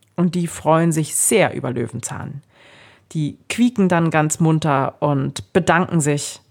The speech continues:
auf ihre Weise für den Löwenzahn, der in null Komma nichts verputzt ist.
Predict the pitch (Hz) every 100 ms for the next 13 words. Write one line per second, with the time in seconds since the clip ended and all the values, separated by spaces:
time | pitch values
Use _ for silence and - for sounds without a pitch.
0 | _ - 147 - 170 139 131 131 131 127
1 | 156 - - 151 143 127 160 147 - 127
2 | 131 127 113 127 147 - 131 113 110 -
3 | - _ - - - _ - 233 - -
4 | - - - - -